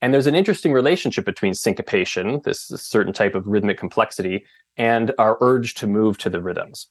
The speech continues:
So if you do experiments where you have people listen to a whole bunch of different rhythms,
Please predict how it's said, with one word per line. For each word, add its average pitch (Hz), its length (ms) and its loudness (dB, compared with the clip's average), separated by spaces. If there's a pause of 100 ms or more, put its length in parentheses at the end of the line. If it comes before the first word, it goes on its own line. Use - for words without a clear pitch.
So 107 320 2
if 104 140 -4
you 131 80 0
do 196 320 2 (100)
experiments 131 520 2
where 110 100 2
you 107 60 2
have 131 240 2
people 120 240 0
listen 120 220 0
to 95 60 0
a 92 40 0
whole 160 240 2
bunch 151 180 0
of 135 60 -8
different 127 280 -4
rhythms, 101 440 0